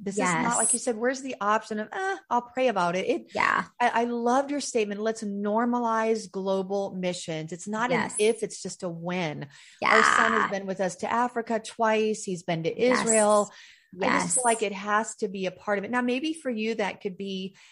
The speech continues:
Speaker 1: that needs to be right here somewhere in the States, but I think we still have to
Speaker 2: Yes.
Speaker 1: think missionally.
Speaker 2: Yes.
Speaker 1: My, my
Speaker 2: Yes.
Speaker 1: husband was a son of a missionary to Alaska and Eskimo and Indian
Speaker 2: Yes.
Speaker 1: villages. So missions are in our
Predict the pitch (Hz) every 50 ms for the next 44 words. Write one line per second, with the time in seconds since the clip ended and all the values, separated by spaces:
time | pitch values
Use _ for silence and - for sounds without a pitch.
0 | _ _ _ 220 214 190 208 214 220 220 - 240 208 214 208 196 185 180 196 214
1 | 214 240 226 220 - - 233 214 208 208 208 202 - 196 196 190 180 - - -
2 | 277 302 320 247 208 - - 214 214 214 220 220 254 269 262 - 262 247 - 202
3 | 190 185 - 302 330 330 - 277 254 247 - - _ _ - 254 254 254 254 -
4 | - - - - - - - 202 214 220 233 240 - 175 175 226 202 190 190 175
5 | 175 175 165 170 170 165 170 175 180 175 170 165 170 180 170 180 226 240 233 -
6 | 240 233 226 226 220 214 - - - - - - _ _ - 208 202 190 196 190
7 | - - - 233 220 220 226 214 208 202 202 214 208 - 226 220 214 208 208 208
8 | 196 190 185 190 190 196 202 202 202 - - - 220 208 196 196 196 190 190 196
9 | 202 202 - - 214 202 196 202 196 202 202 190 185 185 190 196 196 190 - 202
10 | 190 190 190 185 - - 214 190 185 202 226 262 262 - 277 247 226 226 208 -
11 | 196 190 190 185